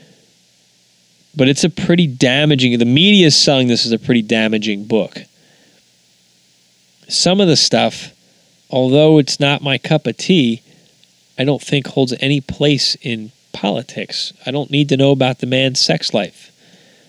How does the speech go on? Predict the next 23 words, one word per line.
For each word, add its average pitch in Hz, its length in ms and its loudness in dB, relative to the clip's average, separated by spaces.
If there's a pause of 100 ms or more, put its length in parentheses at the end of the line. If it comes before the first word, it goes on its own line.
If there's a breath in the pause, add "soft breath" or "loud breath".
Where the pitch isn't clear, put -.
(760 soft breath)
I 127 60 -8
don't 127 160 -4
need 139 140 0
to 135 80 0
know 127 180 2
about 120 240 0
his 123 180 -2
extramarital 120 760 -2
affairs. 120 680 -4 (400)
As 120 220 -6
cold 147 400 0
as 127 140 0
this 120 180 0
sounds, 127 420 0
does 120 240 0
it - 160 -2
impact 143 400 -2
his 127 140 -2
ability 123 400 2
to 120 260 -2
run 117 240 -2
the 113 80 -4
government? 117 640 -2